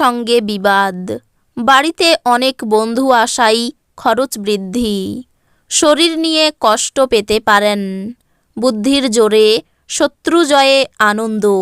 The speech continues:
ভাই বোনের সম্পত্তি নিয়ে বিবাদ, সম্মানহানি থেকে একটুর জন্য রক্ষা পাবেন। নিজের বুদ্ধিতে বিপদ থেকে উদ্ধার লাভ। প্রেমের কারণে আনন্দ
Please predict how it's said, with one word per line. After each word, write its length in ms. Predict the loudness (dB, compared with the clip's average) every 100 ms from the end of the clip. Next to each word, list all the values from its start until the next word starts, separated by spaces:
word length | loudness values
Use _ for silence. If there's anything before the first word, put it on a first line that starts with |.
| -2 -8 -14 _ _ _ _ -8
ভাই 300 | 0 2 2
বোনের 380 | 2 2 2 0
সম্পত্তি 600 | -2 -2 0 -2 -2 -6 -2
নিয়ে 280 | -2 0 0
বিবাদ, 520 | -2 0 2 2 0 -6 -12 -14 _ _ _ -6
সম্মানহানি 880 | -2 0 0 0 0 -2 -2 -2 -2
থেকে 400 | -2 -2 0 2 2 -2 _ _ -4
একটুর 400 | -4 -2 -2 0
জন্য 320 | 2 0 0 0 0 2
রক্ষা 360 | 0 -2 -4 -2
পাবেন। 400 | 0 0 -2 -4 -8 -10 -12 -16 _ _ _ _ -4
নিজের 360 | -2 2 0 0
বুদ্ধিতে 600 | -4 -4 -2 -2 2 2 2 -2 -8
বিপদ 340 | -8 0 0 0 -4
থেকে 360 | -8 -6 0 2 2 0 _ _ -6
উদ্ধার 480 | -4 -4 0 0 0
লাভ। 340 | 0 0 0 -2 -6 -14 _ _ _ _ _ -4
প্রেমের 380 | 0 2 0 -2 0
কারণে 420 | 2 2 0 0 -2 -4 -8 -2 -2
আনন্দ 320 | -2 -4